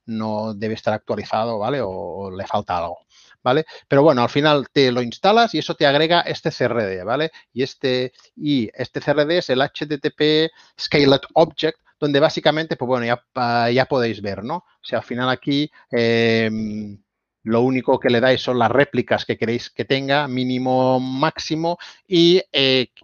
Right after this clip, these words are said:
qué es lo que tienes que escalar. Le tienes que dar el deployment, ¿vale?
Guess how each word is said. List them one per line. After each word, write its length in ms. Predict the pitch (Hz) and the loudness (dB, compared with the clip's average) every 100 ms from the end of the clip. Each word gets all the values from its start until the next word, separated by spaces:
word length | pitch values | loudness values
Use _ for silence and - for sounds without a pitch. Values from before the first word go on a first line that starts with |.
| - | 0
qué 280 | 160 156 175 | 4 6 4
es 240 | - - _ _ | 0 -16 _ _
lo 160 | - 127 | -4 -2
que 100 | 131 | -2
tienes 520 | - 131 143 147 - _ _ | -2 -2 -2 -6 -10 _ _
que 380 | - 117 123 127 _ | -4 0 0 -2 _
escalar. 640 | - - - 107 92 - - - | -8 -6 -2 0 0 -6 -18 -10
Le 140 | 127 123 | -4 -2
tienes 260 | 156 180 | 0 0
que 100 | - | 4
dar 140 | 165 147 | 4 6
el 140 | 127 | 4
deployment, 720 | 120 160 190 185 190 262 240 | 4 4 4 4 0 -4 -8
¿vale? 400 | - 120 160 233 | -8 -4 -2 -4